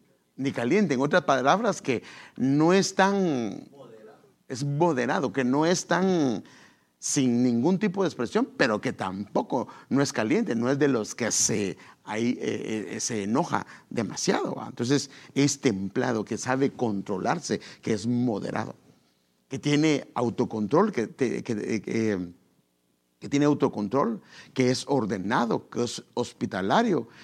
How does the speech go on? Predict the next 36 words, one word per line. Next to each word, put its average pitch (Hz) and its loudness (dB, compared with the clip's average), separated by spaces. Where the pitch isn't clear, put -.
y 120 -2
que 117 2
es 127 2
capaz 156 0
de, 104 0
de 101 -2
enseñar. 107 -4
Pero 107 -8
mire, 127 2
pues, - -8
sigamos 147 2
leyendo, 131 4
que 117 -4
lo 92 -2
que, 113 -4
solo 247 6
le 262 8
puse 208 4
esto 247 2
porque, 127 -4
pues, 113 -4
si 143 4
no, 165 4
no 196 6
íbamos 175 4
a - -4
entender 117 2
la 147 4
parte 143 0
que 147 0
viene, 190 2
el 117 0
versículo 123 2
cuatro 139 0
y - 0
cinco. - -4